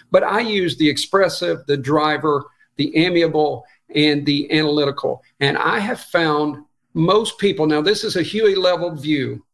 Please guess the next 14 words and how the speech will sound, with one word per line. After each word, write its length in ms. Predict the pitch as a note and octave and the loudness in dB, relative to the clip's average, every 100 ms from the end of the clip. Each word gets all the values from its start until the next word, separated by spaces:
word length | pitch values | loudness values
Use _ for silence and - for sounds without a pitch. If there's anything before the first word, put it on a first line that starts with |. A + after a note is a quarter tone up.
| - | -4
I, 40 | D3+ | -2
I, 260 | D3 C#3+ D3+ | 0 -2 -4
of 160 | B2+ | -10
course, 400 | - F#3 E3 - | -2 0 2 0
you 100 | D#3 D3+ | 0 0
can 120 | D3 | -2
get 180 | C#3+ - | -2 -2
real 420 | B2+ C#3+ F3+ F3 | -4 0 2 2
specific 640 | D#3+ - C#3 D3+ C#3+ C#3 - | 0 -4 -2 -2 -2 -4 -4
with 160 | C3+ | -6
people, 440 | - C3+ C3 B2+ - - - - | -2 -2 0 -2 -2 -20 -6 -2
but 180 | F3+ E3+ | 0 0
generally 500 | A#3+ C4+ A#3+ F3 D3+ | 0 2 2 2 0
speaking, 720 | - F3 D#3+ D3+ B2+ B2 | 0 0 0 0 -2 -4